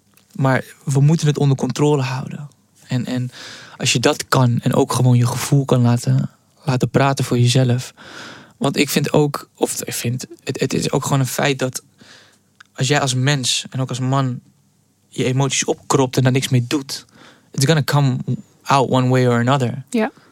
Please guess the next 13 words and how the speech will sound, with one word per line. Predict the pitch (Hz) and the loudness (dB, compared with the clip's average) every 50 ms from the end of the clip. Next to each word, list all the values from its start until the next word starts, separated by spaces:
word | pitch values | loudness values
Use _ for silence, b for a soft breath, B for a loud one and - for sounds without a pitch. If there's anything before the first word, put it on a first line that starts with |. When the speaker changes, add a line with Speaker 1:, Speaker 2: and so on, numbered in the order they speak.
| b b b b | b b b b
Speaker 1:
In | - - 123 | -8 -6 -4
ziektes, | 123 - - 131 131 - - 131 135 143 143 139 139 - | -2 -2 -2 -2 -4 -4 -6 -6 -6 -4 -6 -6 -8 -8
in | - - | -8 -6
stress, | - - - - 131 135 131 143 73 - 139 - | -4 -4 -4 -2 -2 -2 -2 -4 -6 -6 -8 -8
in | - - 127 131 B B B B B B B B B B B B B B B B B B B B B | -6 -6 -6 -6 B B B B B B B B B B B B B B B B B B B B B
Speaker 2:
Agressief | - - - - 202 - 226 | -8 -6 -4 -2 -2 0 2
Speaker 1:
verslavingen, | 208 - - - 147 139 135 - - 139 | 2 2 4 4 4 4 4 4 4 4
Speaker 2:
gedrag. | 127 127 127 - | 4 4 4 4
Speaker 1:
agressiviteit, | 127 135 - 131 123 131 127 - - - 113 139 131 123 | 2 0 0 0 0 0 -2 -2 -2 0 0 2 2 2
Speaker 2:
Ja. | 123 123 | 4 4
Speaker 1:
noem | 131 135 143 170 180 | 6 6 6 6 6
maar | 175 147 127 120 | 6 4 4 4
op. | - 170 185 135 131 - - - - | 2 2 0 0 -2 -6 -20 -20 -20